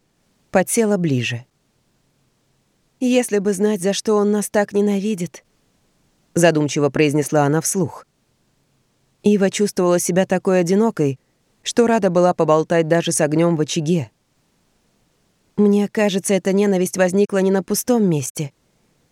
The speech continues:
и его брат как-то с этим связан.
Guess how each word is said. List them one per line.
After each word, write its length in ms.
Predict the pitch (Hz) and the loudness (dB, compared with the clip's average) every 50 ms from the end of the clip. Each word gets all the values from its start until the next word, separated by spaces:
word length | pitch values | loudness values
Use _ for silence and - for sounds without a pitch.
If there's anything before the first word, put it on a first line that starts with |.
| _ _ _ _ _ | _ _ _ _ _
и 80 | 196 | 0
его 340 | 180 180 180 180 170 175 175 | 0 2 2 0 2 0 0
брат 260 | 165 170 190 185 175 - | 0 0 -2 -2 -4 -4
как-то 320 | - 190 180 - - 175 | -4 -4 -4 -2 -4 -4
с 100 | - - | -2 -2
этим 220 | 185 175 - 175 | -2 0 0 -2
связан. 640 | 175 - - 190 226 226 202 143 131 135 135 131 | -2 -2 -2 -2 -2 -2 -2 -2 -4 -4 -6 -6